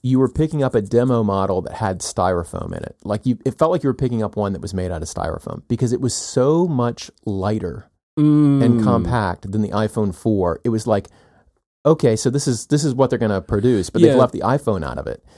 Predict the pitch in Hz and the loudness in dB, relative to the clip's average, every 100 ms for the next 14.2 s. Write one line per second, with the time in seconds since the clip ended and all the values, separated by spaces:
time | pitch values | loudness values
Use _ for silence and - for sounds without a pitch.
0 | _ - - - 147 160 185 180 226 202 | _ -18 -14 -4 -2 0 0 0 -2 0
1 | 151 - _ - 131 160 - - 147 196 | -2 -4 _ -4 -2 -2 -6 0 2 4
2 | 190 139 123 120 - - 160 160 - 127 | 2 0 0 -2 -2 -2 0 -4 -4 -2
3 | 110 113 113 104 95 98 - - 90 - | 0 0 -2 -4 -2 -4 -4 -4 -2 -2
4 | 156 165 - 208 135 123 117 208 - 285 | -4 -6 2 4 6 4 4 2 2 4
5 | 254 240 226 196 - 170 170 156 151 151 | 4 4 4 4 2 0 2 2 2 2
6 | 135 156 165 170 156 147 - 143 143 135 | 4 4 6 4 6 4 4 0 0 -2
7 | 123 127 107 104 92 135 120 90 76 - | 0 0 0 0 2 2 2 0 -4 -10
8 | - 160 131 98 - 143 143 165 151 139 | -2 4 4 4 2 0 2 2 2 2
9 | 135 _ _ - - 180 175 156 117 90 | -2 _ _ -12 2 4 4 4 2 0
10 | - 139 135 135 131 127 127 135 131 127 | 0 2 2 2 2 0 0 0 2 0
11 | - _ _ - - - - 147 165 202 | -4 _ _ -20 -16 -6 0 2 4 2
12 | 190 - 170 147 - - 135 156 143 156 | 0 -4 -2 -2 -4 -2 2 4 4 4
13 | 104 101 78 - 98 95 - 90 87 82 | 2 0 -4 -2 -2 -2 -4 -6 -6 -4
14 | 90 80 | -6 -6